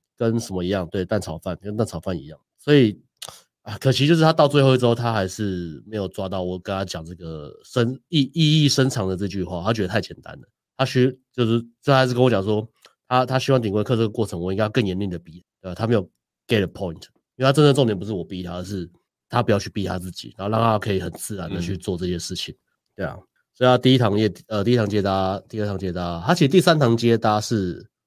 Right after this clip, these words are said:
Speaker 1: 诶，是第三堂还是第二堂？啊，第二堂吧。第二堂也是有，呃，长时间互动，就是他跟女生搭讪到之后啊，女生反应很好，就跟女生一起去逛书店这样子，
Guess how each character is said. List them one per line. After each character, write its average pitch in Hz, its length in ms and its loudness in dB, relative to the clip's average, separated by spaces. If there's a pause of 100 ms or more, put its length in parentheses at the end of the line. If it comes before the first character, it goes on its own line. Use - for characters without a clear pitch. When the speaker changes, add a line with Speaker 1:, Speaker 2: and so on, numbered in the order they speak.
(140)
Speaker 1:
诶， 131 80 -10
是 135 120 -8
第 131 100 -2
三 117 180 0
堂 107 100 -4
还 - 20 -2
是 85 60 -4
第 90 140 -6
二 85 80 -8
堂？ - 160 -16 (300)
啊， 101 80 -16
第 110 160 0
二 95 80 0
堂 - 180 -12
吧。 - 100 -20 (260)
第 175 80 4
二 180 60 10
堂 139 140 2
也 107 60 0
是 135 160 2
有， 85 640 0
呃， 90 260 -8
长 120 200 -2
时 123 120 -2
间 110 160 0
互 107 160 -4
动， 90 240 -4
就 101 80 -10
是 107 100 -4
他 104 120 0
跟 101 260 -2 (420)
女 107 140 -6
生 127 200 2
搭 120 140 4
讪 117 160 2
到 110 160 2
之 104 120 -2
后 104 60 2
啊， 101 100 0
女 104 80 -2
生 113 120 0
反 98 160 -4
应 95 140 -4
很 95 80 -8
好， 92 180 -6
就 98 100 -6
跟 101 100 -4
女 92 100 -4
生 98 140 -8
一 - 40 -8
起 90 60 -10
去 95 160 -10
逛 95 260 0
书 92 240 -6
店 90 280 -4
这 - 120 -12
样 85 160 -8
子， - 120 -20